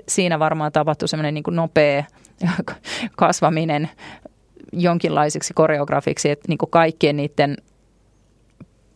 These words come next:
palasten yhteensovittaminen ja jotenkin se semmonen, mitä niistä kilpailusta oli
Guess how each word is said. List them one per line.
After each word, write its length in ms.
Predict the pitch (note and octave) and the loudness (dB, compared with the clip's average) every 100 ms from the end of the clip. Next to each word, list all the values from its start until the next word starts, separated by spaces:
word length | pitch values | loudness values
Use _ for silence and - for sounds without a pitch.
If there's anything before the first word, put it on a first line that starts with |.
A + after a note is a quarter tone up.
| _ - | _ 2
palasten 600 | E3 E3 D#3 - D3+ C#3+ | 4 4 0 2 0 0
yhteensovittaminen 1080 | D#3+ - D#3 C#3+ C#3+ C3+ - D3 C#3+ C#3+ | -2 2 0 2 0 -2 0 0 0 -2
ja 80 | C#3+ | -2
jotenkin 460 | D3 D3+ D3+ C#3+ C#3+ | 0 0 -2 -2 -4
se 140 | D3 | -4
semmonen, 460 | D3 D3 C#3+ C#3 - | -2 -2 -2 -4 -2
mitä 260 | E3+ E3 | -2 0
niistä 260 | D#3 D3 C#3 | 0 -2 -2
kilpailusta 760 | - E3+ D#3+ D#3 C#3 C#3+ - C3+ | 0 2 4 2 2 0 -2 0
oli 180 | C#3 | 0